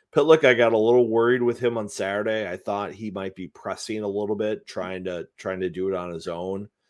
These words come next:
You know, he's got so much skill, and he's so good along the wall, and he's so explosive with his first couple steps.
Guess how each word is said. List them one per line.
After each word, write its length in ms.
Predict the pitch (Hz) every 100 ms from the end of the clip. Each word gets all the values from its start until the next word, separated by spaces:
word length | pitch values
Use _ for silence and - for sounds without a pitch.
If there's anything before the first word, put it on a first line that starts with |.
| _ _
You 120 | - 95
know, 40 |
he's 220 | 104 113
got 200 | 117 95
so 320 | - - 151
much 200 | 147 113
skill, 360 | - - 101 92
and 80 | 87
he's 140 | 80
so 360 | - - 139 135
good 200 | 110 101
along 320 | 95 90 90
the 80 | 80
wall, 460 | 82 87 87 85 _ _ _ -
and 100 | 92
he's 160 | 92
so 260 | - 131 120
explosive 720 | - - 95 98 95 - 98
with 200 | 95 87
his 180 | 82 80
first 340 | - 95 90 -
couple 180 | 87
steps. 640 | 82 - 90 107 - -